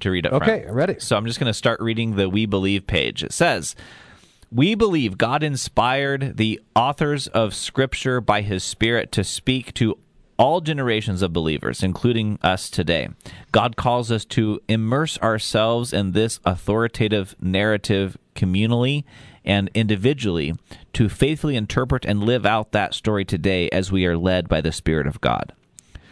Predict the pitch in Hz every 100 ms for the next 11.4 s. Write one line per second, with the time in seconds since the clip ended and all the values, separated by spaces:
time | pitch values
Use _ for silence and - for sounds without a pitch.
0 | - - - - - - - - 131 165
1 | 185 151 127 92 90 101 107 117 - 113
2 | 101 73 110 123 113 104 95 92 90 73
3 | 87 117 - _ _ _ _ _ - -
4 | 120 104 110 123 120 101 107 113 110 107
5 | 101 - 95 117 127 98 90 90 - 95
6 | 92 - 90 107 113 104 92 90 98 107
7 | 92 92 90 87 85 82 - 101 85 -
8 | 95 92 87 90 87 90 85 82 - 85
9 | 62 - - - - - - 92 104 107
10 | - 127 123 120 95 101 - - 101 87
11 | 98 104 104